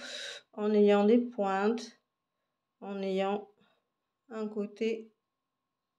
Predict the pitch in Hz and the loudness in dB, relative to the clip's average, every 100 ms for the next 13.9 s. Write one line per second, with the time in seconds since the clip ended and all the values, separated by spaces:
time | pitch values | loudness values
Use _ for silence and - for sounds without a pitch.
0 | _ _ _ _ _ _ _ _ _ _ | _ _ _ _ _ _ _ _ _ _
1 | _ _ _ _ _ _ _ _ _ _ | _ _ _ _ _ _ _ _ _ _
2 | _ _ _ _ _ _ _ _ _ _ | _ _ _ _ _ _ _ _ _ _
3 | _ _ _ _ _ _ _ _ _ _ | _ _ _ _ _ _ _ _ _ _
4 | _ _ 285 320 339 294 254 240 240 262 | _ _ -4 2 4 6 10 12 12 8
5 | 269 254 - _ - 262 254 254 285 294 | 4 -2 -14 _ -14 -4 0 2 0 -4
6 | - _ _ - 285 240 233 220 202 202 | -14 _ _ -6 -4 0 0 2 0 -2
7 | 190 170 170 196 277 262 208 214 214 220 | -2 -2 2 4 6 8 8 6 4 2
8 | 190 196 202 196 185 185 185 226 226 196 | 2 4 2 0 -2 -2 -2 -4 0 0
9 | 180 175 165 170 185 247 - - _ _ | 2 0 0 -2 -2 -4 -12 -20 _ _
10 | _ _ _ 220 226 220 - _ _ _ | _ _ _ -8 -8 -8 -16 _ _ _
11 | _ _ _ _ - 233 233 220 214 208 | _ _ _ _ -8 -2 2 4 4 2
12 | - 214 226 - - _ _ - - - | 2 2 2 -2 -18 _ _ -20 -18 -8
13 | 285 262 196 190 - 196 214 226 - | 0 4 4 2 -8 -6 -6 -6 -18